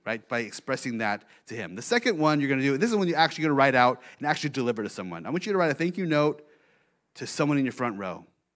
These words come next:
thanking them for who they are, thanking them for being, for, you know,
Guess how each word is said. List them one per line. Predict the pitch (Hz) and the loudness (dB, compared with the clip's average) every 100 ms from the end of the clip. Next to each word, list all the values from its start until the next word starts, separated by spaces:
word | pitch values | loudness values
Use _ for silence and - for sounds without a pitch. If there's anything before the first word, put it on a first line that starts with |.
| _ _ _ _ _ _ _ _ _ | _ _ _ _ _ _ _ _ _
thanking | - 180 208 214 | -4 -4 0 2
them | 185 180 | 6 6
for | 180 147 | 4 -2
who | 151 151 | 0 2
they | 151 139 | 2 4
are, | 131 123 127 | 4 4 2
thanking | 117 165 175 185 | 2 -2 2 2
them | 165 170 | 4 2
for | 165 | 0
being, | 139 147 151 147 123 | -2 2 2 2 -2
for, | 123 | -6
you | 135 | -4
know, | 127 123 117 90 | -2 -2 -4 -10